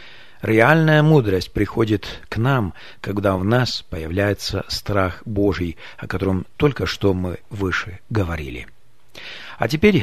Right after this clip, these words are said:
как вы видите, мы входим в другую область из этой, э, книги. Э, она уже, можно сказать, вне дома, вне семьи.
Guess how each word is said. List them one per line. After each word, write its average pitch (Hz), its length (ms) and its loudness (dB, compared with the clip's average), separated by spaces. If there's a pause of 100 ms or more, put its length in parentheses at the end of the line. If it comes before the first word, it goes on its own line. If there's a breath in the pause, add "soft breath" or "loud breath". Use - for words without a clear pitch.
(160)
как 95 220 -4
вы 113 80 4
видите, 131 480 2 (440 loud breath)
мы 156 360 4
входим 156 580 2
в 120 120 -8
другую 123 420 6
область 160 680 2 (140)
из 104 260 0
этой, 95 520 0 (320 loud breath)
э, 90 300 -6
книги. 156 440 4
Э, 101 280 4
она 127 420 2
уже, 113 460 4
можно 101 320 0
сказать, 98 500 -2
вне 113 500 2
дома, 135 560 4 (440 soft breath)
вне 113 440 2
семьи. 110 600 0